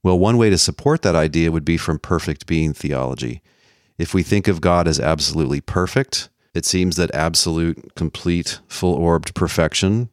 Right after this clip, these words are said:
would require essential immortality and not just immortality that might be gained or lost. But I think you can see it implied in Scripture as well.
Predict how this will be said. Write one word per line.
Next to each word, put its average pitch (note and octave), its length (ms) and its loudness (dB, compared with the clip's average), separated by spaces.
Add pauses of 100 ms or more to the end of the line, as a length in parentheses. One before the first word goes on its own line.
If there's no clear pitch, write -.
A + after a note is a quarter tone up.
would F2 300 0
require E2+ 680 0 (100)
essential F#2 720 0
immortality D2+ 840 -2
and D2+ 200 -4
not E2 200 2
just D#2 360 0 (120)
immortality D2 880 -2 (120)
that C2+ 140 -4
might D2 220 -2
be D#2 100 -2
gained C#2 320 0
or B1+ 100 -2
lost. D2+ 520 -2 (1400)
But F2 140 0
I F2 40 2
think C#3 160 2
you E3 80 2
can C#3+ 140 4
see A#2 180 2
it G2+ 80 4
implied E2+ 440 2
in D2+ 80 -4
Scripture D#2 520 -4
as C#2+ 160 -8
well. D#2+ 420 -2